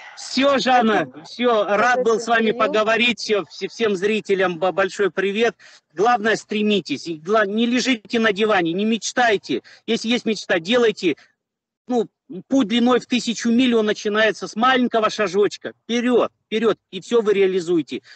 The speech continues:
Speaker 1: Бросайте, нечего вам терять, горбатиться, как рабы какие-то на, на галерах, э, кого-то обслуживать. Вот.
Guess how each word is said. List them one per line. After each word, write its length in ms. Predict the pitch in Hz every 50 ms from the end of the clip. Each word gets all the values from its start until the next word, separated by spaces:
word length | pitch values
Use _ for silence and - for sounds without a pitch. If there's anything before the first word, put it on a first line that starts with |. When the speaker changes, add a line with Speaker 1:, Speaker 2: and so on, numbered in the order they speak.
| - - _ _ -
Speaker 1:
Бросайте, 720 | 151 147 151 170 165 - - 247 240 220 190 - - 143 123
нечего 520 | 139 170 208 247 262 226 - 240 233 220
вам 180 | 220 220 208 180
терять, 460 | - 214 202 190 196 185 156 - - -
горбатиться, 760 | 143 180 202 208 185 175 - 160 180 - 170 147 - 170 147
как 160 | - 185 156 - _ - - _ -
рабы 460 | 170 185 196 226 240 190 240 240 196
какие-то 520 | - 202 165 - 190 185 175 - - 180
на, 160 | 170 180 185 185
на 140 | 185 190 175
галерах, 480 | 180 202 202 202 190 160 160 - -
э, 120 | 180 180 151
кого-то 360 | - 196 190 185 185 - 185
обслуживать. 520 | 170 - - - 185 156 143 143 123 107 _ _ _ _ _ _ _ -
Вот. 280 | 180 175 170 151 -